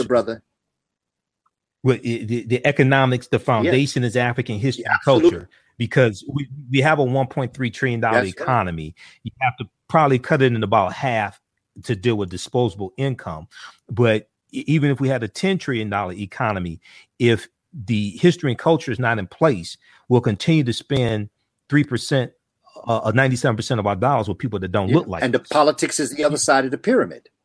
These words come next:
Speaker 2: Culture,
Speaker 1: Um, but yeah,
Speaker 2: politics,
Speaker 1: so,
Speaker 2: and
Speaker 1: so
Speaker 2: economics.
Speaker 1: the pyramid principle. A-, a-, absolutely. Um, uh, there's an article from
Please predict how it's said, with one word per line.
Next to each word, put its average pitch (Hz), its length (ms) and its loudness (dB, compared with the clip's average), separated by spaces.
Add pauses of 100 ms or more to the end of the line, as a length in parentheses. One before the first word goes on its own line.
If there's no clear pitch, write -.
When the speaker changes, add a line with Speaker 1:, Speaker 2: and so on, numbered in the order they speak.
(680)
Speaker 2:
Culture, 156 240 0
Speaker 1:
Um, 123 140 4
but 117 60 2
yeah, 160 40 4 (200)
Speaker 2:
politics, - 80 0
Speaker 1:
so, 160 140 2
Speaker 2:
and 107 120 -6
Speaker 1:
so - 100 2
Speaker 2:
economics. 156 420 2
Speaker 1:
the - 60 -20 (120)
pyramid 139 240 -2
principle. 139 320 -8 (720)
A-, 127 60 2
a-, 127 100 0
absolutely. 120 680 0 (360)
Um, 113 540 4 (1000)
uh, 120 220 2
there's 139 320 4
an 139 120 4
article 185 440 4
from 123 460 0